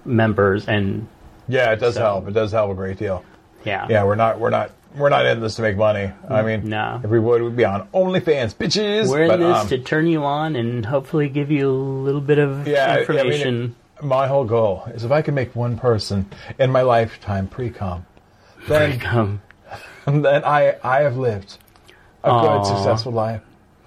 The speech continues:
Speaker 1: That's, that's beautiful. The Emmy Award goes to
Speaker 2: You, who, who, who is it?
Speaker 1: You know, that's funny.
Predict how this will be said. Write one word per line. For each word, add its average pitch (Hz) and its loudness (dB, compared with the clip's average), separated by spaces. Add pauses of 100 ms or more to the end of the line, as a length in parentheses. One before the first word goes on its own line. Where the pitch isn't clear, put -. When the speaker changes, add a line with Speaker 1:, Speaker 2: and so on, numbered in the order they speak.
Speaker 1:
That's, 170 -4
that's 151 -6
beautiful. 147 -2 (280)
The 131 4
Emmy 170 2
Award 175 4
goes 139 2
to - -4
Speaker 2:
You, 220 2
who, 208 2
who, 170 2 (200)
who 220 2
is 202 0
it? 160 0 (300)
Speaker 1:
You 170 2
know, 208 4
that's 196 2
funny. 151 0